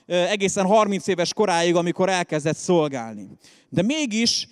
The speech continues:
ebben elkezdett az árral szemben úszni. És nem egyszerűen csak, ö, egy ideológiát képviselt, hanem a tetteknek a mezejére lépett. És akkor, amikor a samáriai asszonnyal beszélget, az első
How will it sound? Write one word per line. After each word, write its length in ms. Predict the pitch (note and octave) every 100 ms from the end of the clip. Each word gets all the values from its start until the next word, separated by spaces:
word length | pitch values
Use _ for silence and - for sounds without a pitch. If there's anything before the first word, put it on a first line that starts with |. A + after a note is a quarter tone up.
| _
ebben 460 | - C4 G3 G#3 A3
elkezdett 600 | A3 B3 C4 A3+ G3 G3+ E3+
az 140 | D#3
árral 340 | G3 G3+ F3+
szemben 420 | E3 G3 F#3 E3+ F3
úszni. 440 | E3+ - C3+ A2+ -
És 180 | D#3+ -
nem 260 | B3 D4
egyszerűen 640 | A3 C4 - A3+ A3 G#3 G3
csak, 360 | - A#3 G#3+
ö, 160 | G#3 F#3+ E3 - -
egy 200 | F#3 F#3+
ideológiát 680 | C4 A3+ G#3 F#3 F3 D#3+ -
képviselt, 580 | F#3 - G#3 A#3 A3
hanem 180 | G#3+ F#3+
a 60 | F#3+
tetteknek 540 | - B3+ G#3 F#3+ F#3
a 40 | F#3+
mezejére 520 | F#3+ E3+ D#3+ D#3 D3+
lépett. 440 | D3+ C#3 A2 A2
És 120 | C#3
akkor, 260 | A3+ C4+ C4
amikor 300 | A3+ G3+ G#3
a 60 | F#3+
samáriai 600 | - C4 A#3 G3+ F#3+ F#3+
asszonnyal 640 | G#3 - F#3+ E3+ D#3+ D3+ - _ -
beszélget, 600 | D3+ A3 - A3+ G#3+ A3+
az 140 | G3
első 480 | C4+ D4 - G#3+